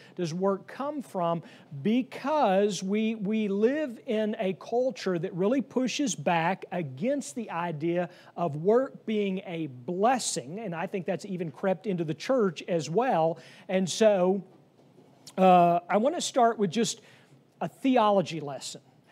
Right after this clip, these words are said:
Um, now, some of you, this will be old hat. Uh, some of you, this will be the first time you've ever heard this before. Um, I'm finding, actually, just in, in conversation with other Christians, not necessarily within this church, but with other Christians,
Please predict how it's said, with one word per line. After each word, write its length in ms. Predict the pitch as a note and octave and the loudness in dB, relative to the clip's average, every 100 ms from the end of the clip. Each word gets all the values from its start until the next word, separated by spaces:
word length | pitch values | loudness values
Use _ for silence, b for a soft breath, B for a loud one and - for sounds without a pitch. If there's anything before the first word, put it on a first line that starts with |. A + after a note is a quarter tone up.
| b b | b b
Um, 400 | D#3 D#3+ D#3+ E3+ | -2 0 -2 -2
now, 160 | G3 F#3 | -4 -2
some 320 | - A#3 B3+ | 0 2 2
of 140 | C4+ A#3+ | 2 2
you, 260 | C4+ C4+ | 0 0
this 300 | G3 A3+ - | 2 2 4
will 100 | G#3+ | 4
be 240 | E3+ G#3 G3 | 4 2 2
old 320 | G3 G#3 F#3 | 6 6 6
hat. 520 | E3+ G3 C3+ - - b b b | 2 0 0 -6 -18 b b b
Uh, 80 | |
some 320 | D3+ - A#3 B3 | -4 0 2 0
of 140 | G#3 | -2
you, 320 | A#3+ B3+ B3+ | -2 -2 0
this 180 | G3+ G3+ | 0 0
will 80 | F3 | 0
be 80 | F#3 | -2
the 80 | |
first 300 | D#3+ G#3+ G3+ | 0 0 0
time 200 | A3 G3+ | -2 -2
you've 220 | G3 G3 F#3 | 0 0 0
ever 320 | F#3 F#3 E3 B B | 0 -2 -4 B B
heard 340 | - G3+ E3 | 2 2 2
this 180 | D#3+ - | -2 -8
before. 560 | D#3 - D#3+ C3 D#3+ E3 B B | -10 -8 -8 -6 -8 -12 B B
Um, 380 | E3 D#3+ D#3 E3 | -4 -2 -4 -4
I'm 220 | F#3 F#3+ | -2 -2
finding, 720 | D#3 - C4 D#4 G3+ D3 E3 | 0 2 2 2 0 -4 -6
actually, 500 | E3+ A#3 - G#3+ F3+ | -2 -2 -2 -4 -4
just 260 | C3 G#3 - | -2 -6 -4
in, 200 | A#3 F#3 | -6 -4
in 180 | F#3+ F3 | -4 -6
conversation 960 | - A#3 C4 A#3 - G#3+ A#3 - G#3 F3+ | -4 -4 -2 -4 -2 0 0 0 -4 -4
with 160 | D#3+ - | -4 0
other 280 | A3 G#3+ F3+ | 0 2 -2
Christians, 800 | - A#3+ A#3+ - E3+ D#3 E3+ | -4 -4 -4 -4 -8 -8 -6
not 200 | C4+ C#4+ | -6 -4
necessarily 500 | B3+ - A3 G#3 F#3+ | -4 -2 0 2 2
within 300 | F3 E3+ F3+ | 0 -2 -2
this 180 | E3 D3 | -4 -6
church, 340 | - B3+ - - | -6 -4 -4 -8
but 120 | F3+ | -8
with 120 | D#3 | -6
other 260 | A3 C#4 A#3 | -4 -4 -6
Christians, 640 | - B3 G3 F#3 E3+ D3+ | -6 -8 -8 -8 -8 -10